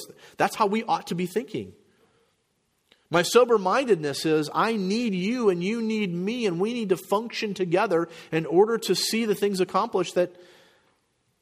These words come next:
God wants to accomplish. Now, he is not hindered by that,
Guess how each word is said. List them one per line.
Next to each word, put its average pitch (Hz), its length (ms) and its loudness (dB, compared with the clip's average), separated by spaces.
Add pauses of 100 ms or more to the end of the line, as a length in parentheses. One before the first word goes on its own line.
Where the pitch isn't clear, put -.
(140)
God 131 260 2
wants 170 280 -4
to 202 80 4
accomplish. - 760 -2 (1600)
Now, 190 140 4
he 233 180 -2
is 165 140 4
not 127 180 -4
hindered 208 640 2
by 101 220 -2
that, 95 480 -10